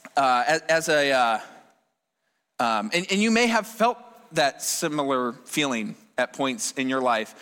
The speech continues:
Um, and I bet actually in this past week, you've probably had a similar feeling. It might have not lasted as long. It might not have been as painful. Maybe it was. But, I mean, think back at, a-, along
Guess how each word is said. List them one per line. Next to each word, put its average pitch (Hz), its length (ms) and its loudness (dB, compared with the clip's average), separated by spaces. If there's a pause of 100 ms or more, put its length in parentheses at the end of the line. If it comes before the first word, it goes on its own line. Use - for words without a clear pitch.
(220)
Um, 110 300 -2
and 131 200 -4
I 143 100 0
bet 156 180 0
actually 143 440 -2 (380)
in 139 120 -2
this 127 120 -2
past - 400 -2
week, 165 460 -4 (380)
you've 131 160 -2
probably 135 460 -2
had 127 420 0
a 131 80 -4
similar 127 460 -2
feeling. 113 500 -6 (260)
It 226 120 0
might 202 220 2
have 160 220 -4
not 170 220 0
lasted 151 500 2
as 165 140 0
long. 160 220 2
It 180 60 -6
might 151 180 -2
not 143 160 0
have 127 240 -8
been 139 120 -2
as 135 160 -6
painful. 147 440 -2
Maybe 160 240 2
it 131 100 0
was. 131 400 2 (320)
But, 156 300 0
I 151 80 2
mean, 175 120 2
think 233 200 -2
back 220 200 2
at, - 720 -4
a-, 156 60 2
along 160 520 0